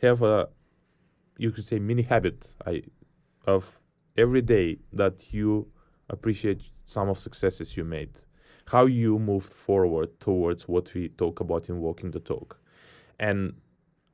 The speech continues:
what I'm doing is in the, in the evening, I'm just thinking about small successes I have during the day, what I succeeded towards what I want to do. And I talk about very small. I'm not talking about something big, because the biggest problem is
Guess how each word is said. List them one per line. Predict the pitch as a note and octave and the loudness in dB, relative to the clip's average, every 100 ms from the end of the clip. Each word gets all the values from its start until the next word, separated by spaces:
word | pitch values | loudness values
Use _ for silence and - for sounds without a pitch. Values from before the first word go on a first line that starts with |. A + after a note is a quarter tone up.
| _ _ | _ _
what | B2+ B2+ | 2 4
I'm | C3 A#2 | 4 0
doing | A2+ C#3+ B2+ | 2 0 0
is | G#2+ | -4
in | G#2 G#2 | -4 -4
the, | G2 | -4
in | G#2+ G2+ | -4 -2
the | |
evening, | G#2+ A2+ G2+ F#2+ | -2 -2 -4 -4
I'm | G2 | -4
just | F#2+ F#2+ - | -2 -6 -4
thinking | G2 F#2 F#2 F#2 | -6 -6 -10 -8
about | F2 E2 F2 E2+ E2 - - _ - | -6 -2 0 0 -2 -14 -20 _ -20
small | - A2 | -6 -4
successes | F#2+ - - - - | -4 -6 -8 -8 -14
I | - | -8
have | D#2 | -8
during | E2 E2 | -6 -8
the | D#2 | -8
day, | D#2 D2+ _ _ _ _ _ _ _ | -8 -12 _ _ _ _ _ _ _
what | G2 A#2 A#2+ - - | 4 4 4 -14 -2
I | G2 | 0
succeeded | F2+ - - A2+ F2+ E2 - | 0 -8 -6 -4 -2 -4 -8
towards | - E2+ E2+ - | -6 -4 -4 -6
what | - E2 | -6 -4
I | D#2+ | -4
want | D#2+ D#2+ D2+ | -4 -8 -10
to | - | -12
do. | - - - - | -12 -14 -20 -12
And | - A2 | 4 4
I | |
talk | A#2+ C#3 | 6 2
about | B2 B2 | 2 0
very | G#2 A#2 C#3 | 4 6 6
small. | D3 B2 F#2 - - - | 2 -2 -2 -4 -10 -8
I'm | F#2+ | -6
not | G2 | -2
talking | A2 G#2+ A2 | -4 -4 -4
about | G2 G2+ | 0 0
something | - F2+ F#2+ | -2 -8 -8
big, | E2 F#2+ | -2 -2
because | E2 E2 F2+ - - - - | -2 0 0 0 -16 -14 -2
the | |
biggest | G#2 B2+ D3 | 4 4 4
problem | - C3+ A2 F2 | 4 4 4 -2
is | E2 - | -4 -8